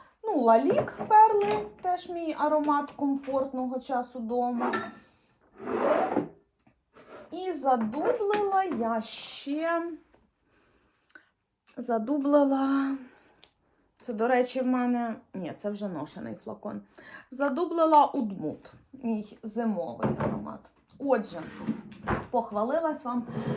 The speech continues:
до чого взагалі я це все вела.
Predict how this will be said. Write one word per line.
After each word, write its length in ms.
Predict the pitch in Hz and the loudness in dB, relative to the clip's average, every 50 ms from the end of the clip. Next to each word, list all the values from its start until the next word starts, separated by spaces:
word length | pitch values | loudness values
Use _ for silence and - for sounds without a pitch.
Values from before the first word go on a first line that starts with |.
| - - | -6 -6
до 140 | - 240 277 | -4 -4 -4
чого 340 | 262 - 381 453 466 440 392 | -2 -2 -2 0 0 0 -2
взагалі 580 | 277 240 247 262 247 240 240 233 233 247 294 311 277 | -2 -2 -4 -2 -2 -2 -2 -2 -2 -2 -2 -2 -2
я 140 | 247 233 240 | -2 -2 -4
це 140 | - - | -6 -8
все 300 | 214 - - - - 220 | -12 -12 -10 -6 -6 -4
вела. 360 | 214 202 202 202 170 147 139 | -4 -4 -6 -8 -8 -10 -12